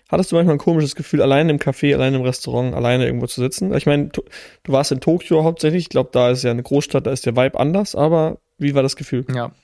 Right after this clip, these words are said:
Speaker 2: Mm, ja, ich glaub, da gibt's jetzt zwei Faktoren. Einmal ist es mir grundsätzlich ziemlich egal.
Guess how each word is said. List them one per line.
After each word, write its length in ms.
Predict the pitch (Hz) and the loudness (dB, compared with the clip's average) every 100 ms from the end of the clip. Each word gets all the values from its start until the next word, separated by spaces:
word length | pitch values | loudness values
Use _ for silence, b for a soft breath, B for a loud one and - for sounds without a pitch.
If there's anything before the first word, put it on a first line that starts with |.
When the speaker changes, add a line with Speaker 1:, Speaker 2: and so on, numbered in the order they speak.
| _ _ _ _ _ _ _ _ _ _ _ _ | _ _ _ _ _ _ _ _ _ _ _ _
Speaker 2:
Mm, 720 | 135 127 123 123 123 123 123 - _ _ _ _ _ - | -4 -2 -2 -2 -2 -2 -4 -8 _ _ _ _ _ -12
ja, 180 | 117 117 B B B | -10 -10 B B B
ich 100 | 143 | -4
glaub, 180 | 151 139 | -4 -2
da 120 | 143 | -2
gibt's 160 | 143 139 | -2 -4
jetzt 160 | 131 | -4
zwei 160 | 139 135 | -2 -4
Faktoren. 680 | 135 - 139 131 135 147 160 _ _ _ _ _ _ | -4 -6 -4 -4 -2 -4 -8 _ _ _ _ _ _
Einmal 360 | 127 131 160 160 | -4 -2 0 0
ist 140 | 156 | -2
es 120 | - 147 | -4 -4
mir 100 | 131 | -4
grundsätzlich 640 | 123 151 165 170 - 175 | -2 -2 -2 -6 -6 -6
ziemlich 380 | - 160 165 165 | -4 -2 -2 -4
egal. 480 | 156 139 139 165 | -4 -4 -4 -6